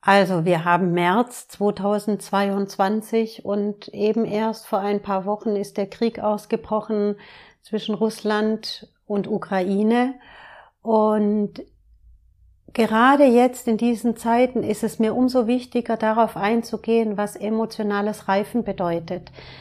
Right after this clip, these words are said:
Denn manchmal, wenn ich rausschaue, nehme ich wahr, wie viele emotional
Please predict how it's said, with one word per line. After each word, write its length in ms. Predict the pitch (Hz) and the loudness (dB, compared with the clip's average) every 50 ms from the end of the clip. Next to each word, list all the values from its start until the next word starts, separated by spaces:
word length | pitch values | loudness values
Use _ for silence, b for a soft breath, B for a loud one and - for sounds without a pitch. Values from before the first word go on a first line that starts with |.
| B B B B B - | B B B B B 0
Denn 180 | 220 214 220 | 2 4 4
manchmal, 640 | 220 220 233 262 302 - - 247 233 233 240 240 240 B B B B B B B B B B | 6 6 6 4 4 2 2 2 2 2 2 0 -2 B B B B B B B B B B
wenn 220 | 220 220 226 240 | 4 6 6 6
ich 200 | 240 - - 196 | 4 2 0 0
rausschaue, 840 | 202 214 220 220 247 240 - - 226 226 220 220 226 226 220 214 - - - _ _ _ - _ _ _ _ _ - - | 4 6 6 6 6 2 0 0 2 2 4 6 6 6 4 2 -2 -6 -14 _ _ _ -20 _ _ _ _ _ -14 -6
nehme 380 | 196 202 226 226 240 240 240 233 | -2 2 4 6 6 6 6 4
ich 520 | - - 254 294 330 330 - - - - | 4 4 4 4 4 2 -2 -16 -10 -4
wahr, 600 | 196 202 202 208 214 220 247 269 285 285 b b b b b b b b b | -2 0 2 2 4 4 2 2 0 -2 b b b b b b b b b
wie 280 | - 214 208 233 240 226 | -4 2 4 6 6 4
viele 960 | 233 - - - - 240 240 240 254 277 277 277 285 285 285 285 294 294 302 302 _ _ _ _ _ _ _ _ _ _ | 4 -2 -8 0 2 4 6 6 6 6 6 6 6 6 6 6 4 2 0 -4 _ _ _ _ _ _ _ _ _ _
emotional 1040 | - 240 262 269 285 294 285 285 - - 247 240 226 226 226 233 240 233 240 247 | 2 4 6 6 6 6 4 0 -2 -2 0 2 2 2 2 2 2 2 0 -2